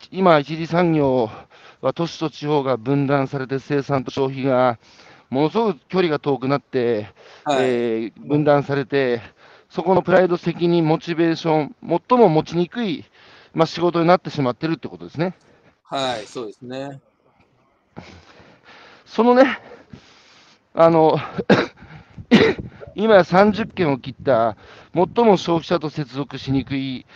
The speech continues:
Speaker 1: い-、うずらの生産を、えー、手治さんが、あの、まあ、継ぐことになった、あの、まあ、経緯。もともとご出身も、あの、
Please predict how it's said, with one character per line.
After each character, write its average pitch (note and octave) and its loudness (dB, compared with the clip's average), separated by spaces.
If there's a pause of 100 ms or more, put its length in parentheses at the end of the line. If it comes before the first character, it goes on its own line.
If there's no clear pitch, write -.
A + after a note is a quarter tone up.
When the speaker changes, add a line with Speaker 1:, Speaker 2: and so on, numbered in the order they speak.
(340)
Speaker 1:
い-、 C3+ -6
う - -12
ず D3+ -6
ら D3 2
の D3 0
生 D3 -2
産 D3+ 0
を、 D3 2 (640)
え C3+ -2
ー、 - -14
手 E3 -4
治 D#3+ -12
さ C#3 0
ん B2+ 2
が、 A2 -2 (320)
あ B2 0
の、 A#2 0
ま C3 0
あ、 B2 0
継 - -20
ぐ D3 -10
こ D3 -4
と D#3+ -4
に D3+ 2
な C3+ 0
っ - -14
た、 A2+ -2 (420)
あ B2 0
の、 A#2 -2
ま B2 0
あ、 A#2 -6
経 F#3 2
緯。 A2 -6 (340)
も G#3 2
と C4 4
も B3+ 6
と B3+ 6 (320)
ご G3 0
出 A3+ -6
身 A3+ 0
も、 G#3+ 4
あ F3 4
の、 E3+ 2